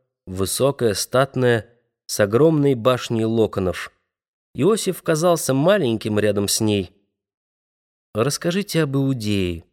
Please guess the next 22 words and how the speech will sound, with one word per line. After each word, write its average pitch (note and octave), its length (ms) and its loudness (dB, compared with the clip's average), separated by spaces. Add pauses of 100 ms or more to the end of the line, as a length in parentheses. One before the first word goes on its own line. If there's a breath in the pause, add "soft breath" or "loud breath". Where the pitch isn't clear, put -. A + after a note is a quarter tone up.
(220)
попросила G2 560 0
она. G2 300 2 (1300)
«Теперь, E3+ 440 -2
после D3 400 -2
того, D3 280 0
как C#3 200 -4
мы C3 160 2
отделались B2+ 680 0
от A#2+ 140 -4
вашей A#2+ 340 0
Береники, — A2+ 760 0 (360)
созналась B2 580 2
она A#2+ 160 2
весело, — A#2+ 500 0 (440)
я A2 240 2
опять G#3+ 440 -2
чувствую D3 540 -2
большую B2+ 500 0
симпатию B2+ 640 0
к - 80 -10
вашей G#2 300 -4
стране». G2 540 0